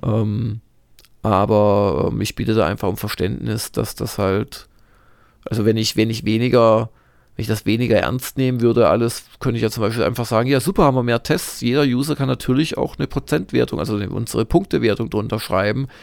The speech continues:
Auch dafür sprechen Dinge, aber ich konnte mich dazu einfach noch nicht durchringen. Ich hab da schon mehrfach ernsthaft drüber nachgedacht.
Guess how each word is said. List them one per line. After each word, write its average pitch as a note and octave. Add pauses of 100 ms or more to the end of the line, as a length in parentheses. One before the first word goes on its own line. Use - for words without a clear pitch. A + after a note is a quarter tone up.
(260)
Auch -
dafür G3+
sprechen A#2
Dinge, A#2
aber C#3 (440)
ich -
konnte -
mich C3+
dazu C3+
einfach A#2
noch A#2
nicht B2
durchringen. G#2+
Ich A2
hab -
da A2+
schon A2+
mehrfach A#2
ernsthaft -
drüber G#2
nachgedacht. -